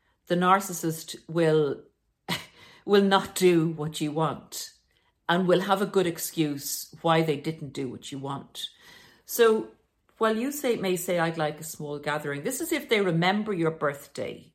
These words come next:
at all. But usually there will be some kind of perfunctory mention of it. And they will usually use it in a way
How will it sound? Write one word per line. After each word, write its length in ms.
at 240
all. 420
But 180
usually 640
there 180
will 140
be 120
some 300
kind 380
of 320
perfunctory 1400
mention 460
of 140
it. 200
And 300
they 460
will 180
usually 960
use 480
it 320
in 160
a 60
way 640